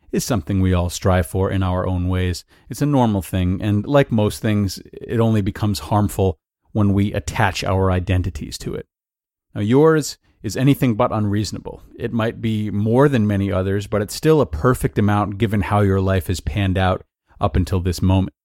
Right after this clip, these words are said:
Just remember, if you were to start getting all the praise from everyone that you hope for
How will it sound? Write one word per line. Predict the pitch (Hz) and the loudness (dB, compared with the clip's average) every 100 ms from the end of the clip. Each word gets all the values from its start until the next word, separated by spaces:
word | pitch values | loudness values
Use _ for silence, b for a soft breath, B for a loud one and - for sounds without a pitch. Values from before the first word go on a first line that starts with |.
| _ _ _ _ _ - | _ _ _ _ _ -8
Just | 156 156 | -4 0
remember, | 135 104 92 - _ _ _ _ - | 2 2 0 -4 _ _ _ _ -8
if | 123 | -4
you | 135 160 | 2 4
were | 170 | 4
to | |
start | - - 135 127 - | 0 0 2 2 0
getting | - 123 110 90 92 _ | -2 0 0 -4 -10 _
all | - 117 117 | 0 2 2
the | 110 | 0
praise | - 113 110 107 - | -2 0 0 0 -2
from | 104 | -4
everyone | 101 101 110 98 92 95 | -2 0 0 0 -2 -2
that | 110 | -2
you | 101 | -2
hope | 90 104 - | -2 -2 -2
for | 117 110 104 | 0 2 2